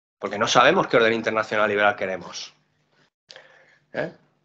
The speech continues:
Entonces, esto, esto es bastante problemático. Todos hemos tenido una gran in-, un, un, un gran interés en, el, en, en esta tour que ha hecho Biden, el, yo lo llamo el Comeback Tour,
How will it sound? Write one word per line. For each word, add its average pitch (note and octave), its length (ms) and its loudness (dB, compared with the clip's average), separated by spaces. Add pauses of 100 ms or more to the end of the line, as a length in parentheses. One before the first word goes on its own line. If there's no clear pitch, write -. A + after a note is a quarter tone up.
(360)
Entonces, - 420 -4
esto, C3 220 2
esto E3 300 0
es - 160 -8
bastante C3 360 0
problemático. B2 580 0
Todos A2+ 260 -4
hemos A#2+ 220 -4
tenido B2 280 -2
una G2+ 180 -4
gran G2 220 -2
in-, G2 200 -8
un, F#2+ 960 -12
un, G#2+ 100 -4
un G#2+ 160 -2
gran G#2+ 200 4
interés A#2 500 4
en, G2+ 100 -2
el, F2+ 220 -8
en, F2 240 -12
en F#2+ 160 -10
esta G#2 440 2
tour B2 200 2
que G#2+ 100 -2
ha G#2 80 2
hecho A2 320 0
Biden, A#2 400 2
el, G2 320 -6
yo A2+ 120 2
lo A2+ 80 2
llamo A2 220 2
el G2+ 100 -2
Comeback G2+ 400 -4
Tour, C3 340 2